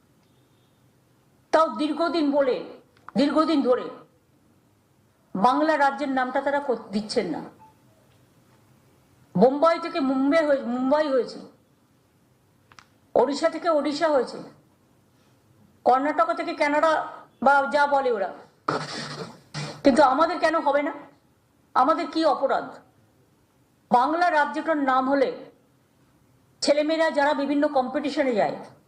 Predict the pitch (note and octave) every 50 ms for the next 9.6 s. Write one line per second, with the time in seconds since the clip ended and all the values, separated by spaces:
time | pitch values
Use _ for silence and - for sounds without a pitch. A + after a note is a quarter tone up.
0 | _ _ _ _ _ _ _ _ _ _ _ _ - - C#4 C4+ C#4+ D#4 D#4 D#4
1 | D#4 D#4 D4+ D4 C#4 - G3+ D#3+ C#3+ C3+ - - - - _ _ _ _ _ _
2 | _ _ _ _ _ _ _ - C#4 C#4+ D#4 D#4+ D4 C#4+ D#4 D#4 D4 - - C#4
3 | C4+ D4 D#4 D#4+ C4 E4+ - C4+ G#3 - D3 D3 D3 - - _ _ _ _ _
4 | _ _ _ _ _ _ _ _ _ _ _ _ - - A#3+ C4+ D4+ D#4 E4+ D#4+
5 | A#3+ C4+ D#4 - D#4+ D#4+ D#4+ C4 C#4 C#4 D#4 C#4+ D#4+ D#4+ D#4+ E4 D#4 B3 D4 C#4+
6 | D4 D4+ C#4 D4+ D4 D4+ - D#4+ D#4 C#4+ C#4 C4 B3+ B3 - - - D#4 A#3+ -
7 | - - _ _ _ _ _ _ _ _ _ _ _ _ _ _ _ _ _ _
8 | _ _ _ _ - A#3 A#3 A#3 A#3+ D4+ D#4 E4+ F#4 - - C4+ D4+ C#4+ - -
9 | - B3 A#3+ B3 B3 A#3+ G3 F3+ - D#3+ - -